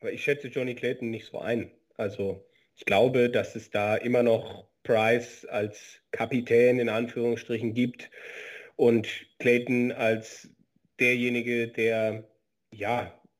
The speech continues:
überhaupt kein Problem hat, da jetzt irgendwie die Nummer zwei zu sein, aber ganz genau weiß,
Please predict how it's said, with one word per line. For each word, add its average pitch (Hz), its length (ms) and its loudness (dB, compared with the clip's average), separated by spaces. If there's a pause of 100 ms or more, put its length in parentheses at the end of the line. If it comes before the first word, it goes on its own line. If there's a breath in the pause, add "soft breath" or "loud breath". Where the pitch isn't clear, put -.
(520)
überhaupt 131 340 2
kein 131 180 -2
Problem 120 400 -6
hat, 120 200 -6
da 113 120 0
jetzt 113 260 0
irgendwie 120 280 -6
die 117 80 -6
Nummer 113 220 -2
zwei 110 220 -2
zu 131 160 -6
sein, 117 200 2
aber 110 100 0
ganz 113 200 -2
genau - 140 0 (340)
weiß, 113 340 0